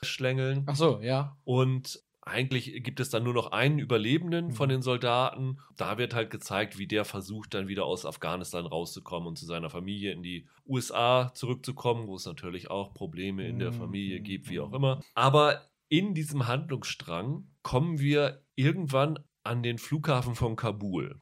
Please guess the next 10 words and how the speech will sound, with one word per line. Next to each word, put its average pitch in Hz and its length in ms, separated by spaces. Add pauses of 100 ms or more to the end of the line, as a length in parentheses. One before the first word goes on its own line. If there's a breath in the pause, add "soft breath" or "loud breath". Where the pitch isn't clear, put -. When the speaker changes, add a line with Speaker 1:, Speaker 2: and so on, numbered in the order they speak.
(160)
Speaker 1:
Und 120 260
da 135 200
gibt 147 420
es, 139 480 (320)
ja, 170 140
kann 139 200
man 127 160
sagen, 120 300
eine 135 180
Evakuationsszene, 135 1700